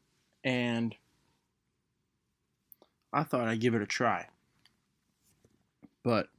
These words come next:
how do I get random things? So what I did is I downloaded a nice version, not a nice version, a version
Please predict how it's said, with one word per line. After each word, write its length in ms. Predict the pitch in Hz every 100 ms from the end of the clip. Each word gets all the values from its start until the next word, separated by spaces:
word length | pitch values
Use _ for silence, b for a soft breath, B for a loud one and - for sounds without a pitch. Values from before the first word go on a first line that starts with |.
| _ _
how 140 | - 131
do 80 | 117
I 40 |
get 140 | 110
random 300 | 90 113 104
things? 280 | 139 143 107
So 140 | - 110
what 140 | 104
I 80 | 98
did 340 | 120 139 123 - _ _ _ _ _ _ _ _ _ _ _ _ _ B B B -
is 80 | 113
I 120 | 120
downloaded 600 | 120 120 127 123 120 113 _ _ _ _ _ _ _ _ _ _ _ _ _ _ _ _ _ _ _ _ -
a 60 |
nice 380 | 120 113 120 135
version, 500 | - 113 110 107 107 - _ _ -
not 180 | 135
a 20 | 117
nice 240 | 92 101
version, 340 | 71 87 85 - _ _ _ _
a 60 | 110
version 600 | 107 123 131 107 82